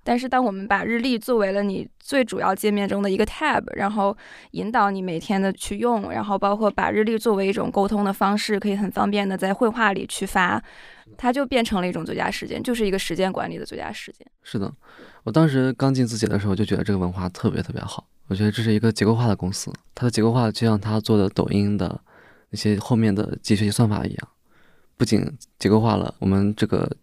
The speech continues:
Speaker 2: 所有用户的一些数据，甚至把整个成员的工作时间、知识文档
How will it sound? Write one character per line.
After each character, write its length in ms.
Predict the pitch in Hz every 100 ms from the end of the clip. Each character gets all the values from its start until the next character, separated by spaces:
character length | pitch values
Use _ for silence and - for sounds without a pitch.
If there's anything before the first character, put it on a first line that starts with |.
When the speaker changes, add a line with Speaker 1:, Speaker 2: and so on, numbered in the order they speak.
| -
Speaker 2:
所 120 | -
有 40 | 110
用 180 | 123
户 140 | 123 135
的 100 | 95
一 20 |
些 140 | 87
数 160 | 92 92
据， 200 | - - - _ _ _ -
甚 160 | -
至 80 | 113
把 260 | 113 78 - -
整 140 | -
个 120 | 92 107
成 180 | -
员 160 | 110 98
的 320 | 98 87 - - _ _ _ _ _ _ _ -
工 160 | 131
作 120 | 131
时 160 | 113 110
间、 300 | 104 117 123 - _ _ _ _
知 120 | 127
识 120 | 120
文 160 | 98 110
档 200 | 113